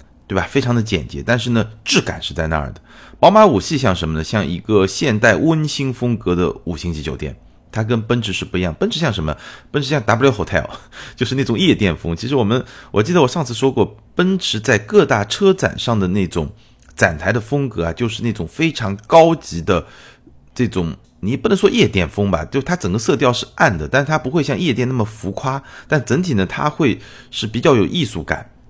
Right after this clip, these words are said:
但是呢，又比较优雅，比较深色调为主的。那宝马不一样，宝马是什么？宝马是蓝白嘛，蓝白两种色彩为主，特别明亮，所以它有点像那种现代设计风格的一些五星级酒店。那捷豹X F L是什么呢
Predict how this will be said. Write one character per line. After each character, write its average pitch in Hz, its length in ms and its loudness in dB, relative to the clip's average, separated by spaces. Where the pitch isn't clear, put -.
但 131 120 2
是 120 100 -4
呢， 123 80 -2
又 139 80 2
比 - 140 -6
较 107 100 2
优 131 240 0
雅， 87 180 -2
比 87 120 -8
较 98 180 0
深 208 280 4
色 196 200 4
调 90 160 2
为 80 180 -2
主 57 160 -12
的。 - 160 -14
那 - 80 0
宝 131 160 4
马 156 140 4
不 87 120 -2
一 87 40 0
样， 82 120 -2
宝 104 140 2
马 131 140 2
是 98 80 -6
什 92 100 -4
么？ 76 80 -6
宝 92 160 0
马 127 140 4
是 - 220 -4
蓝 87 220 0
白 78 220 -6
嘛， 78 140 -6
蓝 107 200 4
白 92 180 2
两 85 200 2
种 82 240 -6
色 - 240 -2
彩 85 140 -4
为 82 100 -2
主， 65 160 -8
特 - 160 -6
别 117 140 2
明 98 260 0
亮， 123 160 2
所 - 100 -2
以 156 40 -2
它 - 200 2
有 147 140 6
点 120 180 0
像 110 160 0
那 113 120 0
种 80 240 -6
现 - 260 0
代 104 160 2
设 101 160 0
计 82 140 -8
风 87 200 -6
格 78 140 -2
的 67 80 -4
一 - 40 -8
些 - 120 -6
五 78 140 -4
星 85 160 -6
级 78 80 -8
酒 73 120 -6
店。 67 220 -10
那 175 100 2
捷 156 160 4
豹 208 100 8
X 196 260 4
F 208 220 2
L 131 240 6
是 - 120 -4
什 - 120 -4
么 69 80 -6
呢 71 180 -4